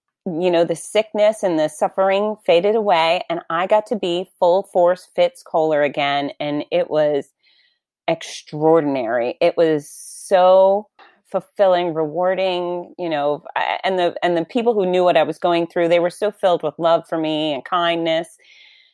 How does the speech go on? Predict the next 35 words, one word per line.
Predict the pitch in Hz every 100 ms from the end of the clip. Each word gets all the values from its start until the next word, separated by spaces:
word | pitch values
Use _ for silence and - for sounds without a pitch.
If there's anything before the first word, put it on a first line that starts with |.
| _ _
I | -
really, | 165 170 185 175 165 160 - -
um, | 147 143 135 123 -
was | 151 165
blessed. | - 160 160 - 147 - -
I | 170
was | 170
blessed | - 208 277 -
to | 214
be | 185
able | 180
to | 185
have | 175 175
those | 160 156 156
moments | 156 156 165 180 208 - - 156
of, | 147 147 139 131 _ _ _ _ _ _ _ _ _ _ _
you | 170 151
know, | 131 123 -
I | 208
call | 240 156 147
'em | 143
ecstasy | - 233 - - 180 165 151 147 147 80 - _ -
while | 160 180 208
in | 202
the | 165
middle | 151 180 220 156
of | - -
hell. | - 226 240 165 170
You | 160
know, | 147 117
it |
was | 165 160
really, | 185 196 165 151 - _ _ _ _
it | - 170
was, | 165 160 -